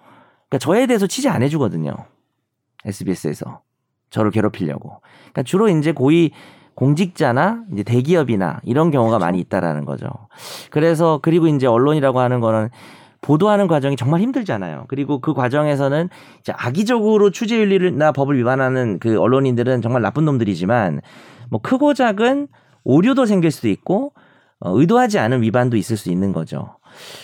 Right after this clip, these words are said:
Speaker 1: 그, 그런데 그 과정들에서 지금 방금 여기 있었지만은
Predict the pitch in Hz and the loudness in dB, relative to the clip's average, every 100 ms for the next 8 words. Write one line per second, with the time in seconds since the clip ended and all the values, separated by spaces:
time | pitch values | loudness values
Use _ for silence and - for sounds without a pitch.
0 | - - 123 76 - - 160 170 170 185 | -16 -4 -2 -2 -6 -6 -2 0 2 2
1 | 165 143 156 160 147 131 123 131 143 156 | 2 0 0 0 0 -2 -2 -6 -4 -4
2 | 156 113 123 131 104 104 95 - 104 104 | -4 -4 -4 -2 -2 -2 -4 -6 -8 -6
3 | 101 120 | -6 -8